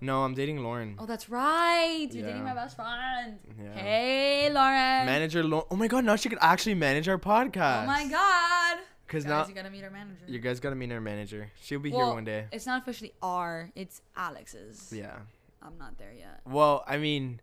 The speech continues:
Speaker 1: okay, so now you're, like, kind of,
Speaker 2: Ugh.
Speaker 1: you, you, okay,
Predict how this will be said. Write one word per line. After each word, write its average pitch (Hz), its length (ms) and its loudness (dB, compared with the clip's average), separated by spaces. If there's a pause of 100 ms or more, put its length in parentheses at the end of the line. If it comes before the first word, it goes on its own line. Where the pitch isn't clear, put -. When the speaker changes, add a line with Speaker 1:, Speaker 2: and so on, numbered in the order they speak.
(280)
Speaker 1:
okay, 190 220 4
so 135 300 2
now 147 320 6
you're, 185 240 4
like, 208 420 2
kind 156 240 0
of, 113 220 -2 (720)
Speaker 2:
Ugh. - 80 -6
Speaker 1:
you, 226 120 6 (120)
you, 170 180 4
okay, 156 340 0